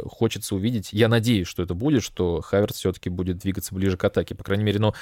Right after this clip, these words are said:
это, это было бы для меня объяснением. А, окей, эксперимент был в начале сезона, неудачный, в качестве Хаверца, э, в роли восьмёрки. Эм,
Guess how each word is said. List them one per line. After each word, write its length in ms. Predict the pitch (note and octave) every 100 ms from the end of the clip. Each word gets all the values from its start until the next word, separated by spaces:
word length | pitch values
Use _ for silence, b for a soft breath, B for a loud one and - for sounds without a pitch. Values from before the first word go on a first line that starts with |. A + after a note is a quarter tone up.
| B
это, 180 | G#2+ G#2+
это 320 | G2+ A2+ A#2+
было 220 | A#2 B2
бы 80 | A2+
для 160 | G2+ G#2+
меня 180 | A2+
объяснением. 680 | G#2 A2 - C#3 G#2+ F2 D#2+ -
А, 440 | E2+ E2+ D#2+ D#2 -
окей, 480 | F#2+ - F#2 E2+ F2
эксперимент 560 | - F#2+ F#2+ F2+ E2 -
был 100 | F#2
в 40 |
начале 260 | F2+ E2+ F#2+
сезона, 420 | - D3 A3 G3
неудачный, 680 | D#3 G#2 G2+ E3 - D3+ C3+ - B B B
в 60 | B
качестве 320 | G#2 - G2
Хаверца, 400 | - G2 F#2+ -
э, 20 |
в 800 | F#2 E2+ F2 E2 C2+ C2+ F2 F2+
роли 160 | F#2+ F#2
восьмёрки. 540 | F#2 - C3+ F3 -
Эм, 600 | D3+ C#3+ - F#2 F2 F2+